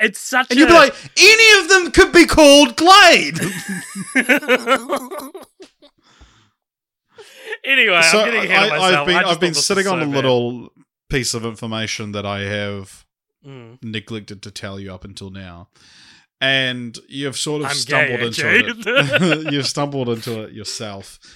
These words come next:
Speaker 2: a little bit.
Speaker 1: Mm.
Speaker 2: But the first film, I'm revisiting a segment we've done a couple of times now.
Speaker 1: Okay.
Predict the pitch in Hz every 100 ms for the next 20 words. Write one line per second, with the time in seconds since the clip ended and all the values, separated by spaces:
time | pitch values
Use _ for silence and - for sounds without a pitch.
0 | _ - 123 117 113 104 104 123 127 127
1 | 113 - _ - _ _ _ _ _ _
2 | _ _ _ 190 185 - 180 240 247 -
3 | - 180 156 147 143 131 - _ 160 185
4 | 180 202 196 185 156 151 135 120 - 120
5 | 110 104 104 98 104 104 101 - 98 92
6 | 95 - 104 95 90 92 - 92 73 113
7 | _ _ _ _ 135 123 123 107